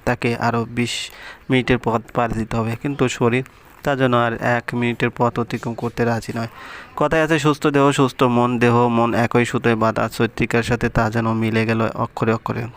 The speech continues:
শরীরের দুর্বলতা তার মনকে দুর্বল করে দিচ্ছে ক্রমাগত। কোনোভাবে সামনে উঠতে পারছে না নিজেকে,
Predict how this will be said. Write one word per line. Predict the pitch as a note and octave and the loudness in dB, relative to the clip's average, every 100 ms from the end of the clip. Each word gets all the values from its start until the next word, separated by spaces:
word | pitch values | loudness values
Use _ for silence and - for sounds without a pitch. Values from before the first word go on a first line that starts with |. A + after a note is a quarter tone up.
| - | -4
শরীরের | C3 A#2 A2+ | 0 2 2
দুর্বলতা | A2+ A2+ A2+ A2 - | 0 0 0 -2 -2
তার | A#2 A2+ | -2 -2
মনকে | A2+ A#2 A2+ A#2 | -2 -4 -2 -4
দুর্বল | A2+ A#2+ A2+ A2+ | -2 -2 -2 -2
করে | A2 A2 | -2 -4
দিচ্ছে | - - - | -6 -8 -8
ক্রমাগত। | - - - - - - - - - - | -6 -6 -8 -10 -14 -14 -18 -18 -18 -4
কোনোভাবে | - D3+ D#3 D#3 | 0 2 4 2
সামনে | - B2+ A#2+ B2 | 0 -2 0 2
উঠতে | B2+ A#2 A#2+ | 2 2 0
পারছে | A#2 A2 A#2+ | 0 -2 0
না | A#2+ | 0
নিজেকে, | A#2 A2 A2 | 0 -2 -4